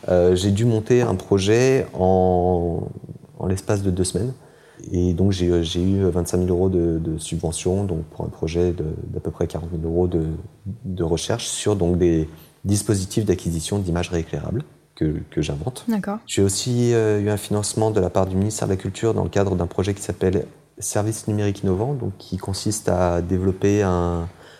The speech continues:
Speaker 1: un service numérique, euh, en partenariat avec un acteur culturel.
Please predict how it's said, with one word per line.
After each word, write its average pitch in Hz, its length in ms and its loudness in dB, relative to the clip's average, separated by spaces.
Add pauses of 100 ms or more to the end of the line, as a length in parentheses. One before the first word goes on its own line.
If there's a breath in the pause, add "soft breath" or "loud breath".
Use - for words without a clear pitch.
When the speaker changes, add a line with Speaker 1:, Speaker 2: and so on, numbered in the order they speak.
(140)
Speaker 1:
un 90 100 0
service 101 320 0
numérique, 101 720 -2 (260)
euh, 85 280 -2 (100)
en 82 60 -2
partenariat 95 560 0
avec 95 220 2
un 87 100 2
acteur 87 240 -2
culturel. 98 500 -2